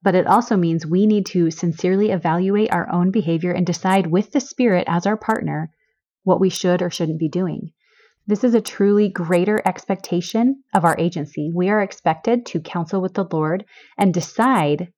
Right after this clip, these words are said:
what our own personal standards are to some extent. We, of course, still have lots of things that we are actually told we should or shouldn't be doing. But in general, in the minutia of things,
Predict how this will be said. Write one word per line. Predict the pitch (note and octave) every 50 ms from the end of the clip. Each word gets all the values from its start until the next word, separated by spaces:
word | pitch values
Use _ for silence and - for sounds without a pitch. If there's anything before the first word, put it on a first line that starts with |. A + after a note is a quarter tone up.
| _ _
what | - G3+ F#3+
our | F#3+ F#3 -
own | - G3 F#3+ G3 F#3
personal | - - F#3 F3+ - F#3+ F3+ E3+
standards | - - E3 E3+ F#3 G3+ F#3 E3+ -
are | C#3+ - - D3 D#3+ D#3+ _ _
to | - G#3
some | F#3+ - G#3 G3+ F#3+
extent. | F3 F3+ - - D3 C3 - - - -
We, | F#3 F3
of | E3+ -
course, | - G#3 F#3+ F3 E3+ - - _
still | - - - - F#3 E3+ D3
have | - E3+ D#3 C#3 D3+ D#3 - _ -
lots | F3+ E3+ E3+ D#3+ D#3+ - E3+
of | D#3 D3+ - _ _ _ - _ _ _ -
things | F#3+ E3 D#3 D#3 D#3
that | D#3+ - -
we | E3 D3 D3 D3 D3 - _ _ -
are | - E3+ - -
actually | D#3+ D#3 - - - D3+ C#3 C3+
told | - - E3+ C#3+ - -
we | D#3 D3+
should | - - D#3 C#3+
or | - D3+
shouldn't | - - E3 D3 D3+ - -
be | D3+
doing. | D3+ - D3+ C3+ B2+ C3+ D3+ D#3 - - - - - _ _ _ _ _ _ _ _ _ _ _ _ _ _ _ _ -
But | F#3+ F#3 F3+ E3+ - - - - - _ _ _
in | - G3 F#3+ F3+
general, | D#3+ E3+ E3 F3+ F#3+ G3+ A3+ B3 C4 B3+ -
in | F#3+ F3 E3+
the | E3+
minutia | E3+ E3+ E3+ E3+ F3 F#3+ F#3 - B3 -
of | - A3 -
things, | - A3+ A3+ A#3+ B3+ C#4 C#4 - _